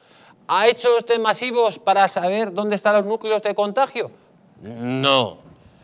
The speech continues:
El siguiente paso, ¿ha hecho control de los contactos? ¿Eh? Pues no, para nada.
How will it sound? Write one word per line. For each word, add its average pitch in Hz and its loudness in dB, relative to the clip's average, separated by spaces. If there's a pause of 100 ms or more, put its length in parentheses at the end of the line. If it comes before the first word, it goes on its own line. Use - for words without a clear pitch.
El 135 -2
siguiente 185 2
paso, 160 4
¿ha 151 4
hecho - -4
control 208 -2
de 214 -2
los 208 0
contactos? 202 -2 (640)
¿Eh? 127 -16 (240)
Pues 87 -10
no, 87 -18 (340)
para 80 -16
nada. 85 -18